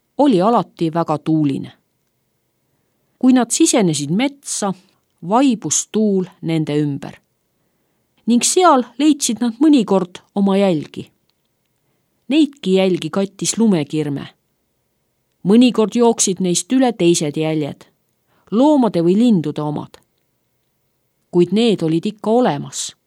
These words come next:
Ei kadunud, mõtles Arseeni jäljetult. Metsas ei olnud nii külm kui teel sinna. Võiks öelda, et oli isegi soe.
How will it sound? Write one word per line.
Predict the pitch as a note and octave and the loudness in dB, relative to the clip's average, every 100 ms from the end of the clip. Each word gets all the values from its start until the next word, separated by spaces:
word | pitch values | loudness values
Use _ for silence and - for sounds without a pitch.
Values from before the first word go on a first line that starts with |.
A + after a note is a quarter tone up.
| _ _ _ _ _ _ _ _ _ _ - | _ _ _ _ _ _ _ _ _ _ -2
Ei | B3 B3 | -2 2
kadunud, | - - D3 C3+ - - _ _ _ | 0 0 -2 -6 -10 -20 _ _ _
mõtles | E3+ E3 - D#3 | -8 -6 -6 -6
Arseeni | E3 D#3+ - F3 E3 D3+ C#3+ - | -4 -4 -2 0 0 -2 -6 -2
jäljetult. | F3+ F3 D#3 B2+ - F2+ _ _ _ _ _ _ _ _ _ _ _ _ _ _ - | 2 2 0 -6 -14 -18 _ _ _ _ _ _ _ _ _ _ _ _ _ _ -4
Metsas | E4+ F4 C#4 B3 | -4 0 -2 0
ei | C#4+ D#4 | 0 2
olnud | D4 G#3+ B3+ | 2 0 2
nii | D4 A#3+ | 4 4
külm | - G3+ F3+ E3 D#3 _ - | 2 2 2 0 -4 _ -2
kui | F#3+ | -2
teel | F#3 A3 D#3+ | 0 0 0
sinna. | D#3 G3 D#3+ C#3 - _ _ _ _ _ _ _ _ - | -2 -2 -4 -6 -10 _ _ _ _ _ _ _ _ -2
Võiks | B3+ - E4 | -2 2 4
öelda, | F4 C4+ A#3 | 4 2 -2
et | A3+ A#3+ | -2 -2
oli | A#3+ | 0
isegi | A#3+ B3 B3 | 0 0 0
soe. | - - C#3+ - | -2 -2 -4 -6